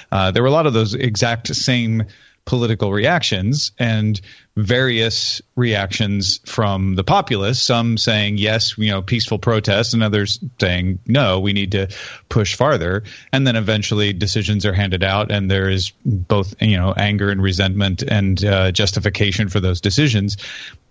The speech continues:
The quintessential difference is that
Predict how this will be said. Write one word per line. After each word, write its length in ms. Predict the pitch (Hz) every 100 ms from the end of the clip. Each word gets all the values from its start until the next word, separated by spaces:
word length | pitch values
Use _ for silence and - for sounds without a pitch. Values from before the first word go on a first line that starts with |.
| _ -
The 320 | 131 123 135
quintessential 500 | - 220 170 139 123
difference 460 | 117 117 104 - - _ -
is 220 | 131 104
that 280 | 113 104